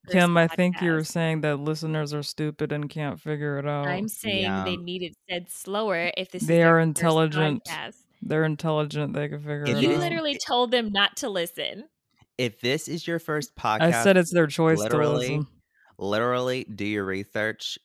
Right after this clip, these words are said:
Speaker 3: and, like, click on any of the other ones if you wanna hear it, 'cause I'm not repeating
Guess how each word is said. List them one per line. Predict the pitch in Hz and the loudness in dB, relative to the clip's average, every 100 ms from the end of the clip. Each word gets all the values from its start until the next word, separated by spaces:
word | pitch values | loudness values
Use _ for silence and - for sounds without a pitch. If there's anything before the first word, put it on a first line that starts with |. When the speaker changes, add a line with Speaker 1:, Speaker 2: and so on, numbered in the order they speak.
| - | -10
Speaker 3:
and, | 104 | -6
like, | 101 - | -6 -8
click | - 117 - | -8 -10 -6
on | 101 98 - | -6 -6 -8
any | 101 107 90 | -8 -6 -8
of | 92 | -10
the | 95 - | -10 -8
other | 95 104 | -6 -6
ones | 92 87 | -8 -10
if | - | -14
you | 90 | -12
wanna | 87 82 | -10 -10
hear | 92 92 | -6 -6
it, | - | -8
'cause | - | -12
I'm | 98 | -8
not | 120 | -8
repeating | - 92 98 | -8 -10 -12